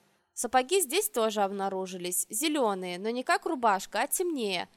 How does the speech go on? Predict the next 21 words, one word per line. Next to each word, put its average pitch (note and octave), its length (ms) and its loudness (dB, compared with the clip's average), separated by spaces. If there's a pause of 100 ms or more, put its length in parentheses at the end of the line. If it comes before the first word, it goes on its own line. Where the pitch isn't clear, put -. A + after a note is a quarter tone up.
и - 100 -8
тоже C4+ 320 0
с - 140 -4
вышивкой. G3 640 -6 (540)
Сапоги A3+ 440 2
мне G4 180 2
понравились A3+ 640 2
настолько, D4+ 600 0
что A3 200 -6
на A3 140 -2
рубашку, A#3+ 480 0
об-, G#3+ 140 0
обтянувшую C4 720 -4
мою A3+ 280 0
нежданно-негаданно A3 1040 0
приобретенную G3+ 840 -4
талию, E4 500 2
я C#4+ 260 2
уже A3 240 -2
не G#3 160 -6
злилась. F3 680 -6